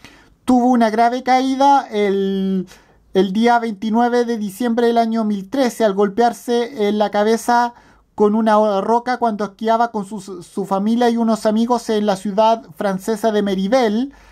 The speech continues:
Y las lesiones cerebrales, bueno, obligaron a mantenerlo durante muchos meses en coma inducido, hasta que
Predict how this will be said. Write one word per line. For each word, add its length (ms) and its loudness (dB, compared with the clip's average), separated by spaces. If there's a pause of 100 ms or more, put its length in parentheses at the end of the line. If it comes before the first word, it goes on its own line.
(280)
Y 260 0
las 160 4
lesiones 440 0
cerebrales, 760 0
bueno, 320 0
obligaron 540 0
a 80 -2
mantenerlo 640 0
durante 380 2
muchos 280 0
meses 240 0
en 100 -2
coma 360 -2
inducido, 760 0
hasta 340 -4
que 320 2